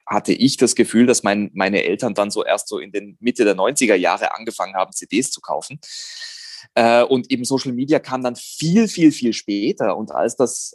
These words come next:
ähm, als das kam, wurde das ja auch zuerst irgendwie so als eine,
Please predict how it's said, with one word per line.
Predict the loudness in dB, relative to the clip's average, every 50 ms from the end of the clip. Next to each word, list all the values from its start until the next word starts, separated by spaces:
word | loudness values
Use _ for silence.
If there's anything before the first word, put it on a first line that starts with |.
| _
ähm, | -6 -4 -2 -2 -4 -6 -6 -6 -6 -8 -8 -10 -12 _ _ 0
als | 2 2 2 2
das | 2 0 0 0 -4
kam, | -6 -6 -2 0 2 2 2 2 0 -2 -2 0
wurde | 2 4 4 4
das | 2 -2 -2 -2
ja | -2 -2 -2
auch | -2 -2 -4
zuerst | -4 -8 -8 -6 -6 -6 -6 -6 -6
irgendwie | -4 -4 -4 -4 -4 -2 -2
so | 0 2 2 4
als | 4 4 4 2 2 0
eine, | 0 0 0